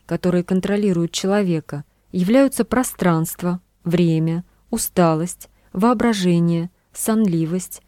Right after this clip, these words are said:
боль, лень и злость. Все они имеют свои собственные поля. Если мы не входим в их поля,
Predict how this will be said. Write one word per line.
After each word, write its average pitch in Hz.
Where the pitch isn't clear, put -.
боль, 196
лень 180
и 214
злость. 175
Все 208
они 240
имеют 170
свои 208
собственные 185
поля. 170
Если 233
мы 233
не 233
входим 269
в 180
их 170
поля, 160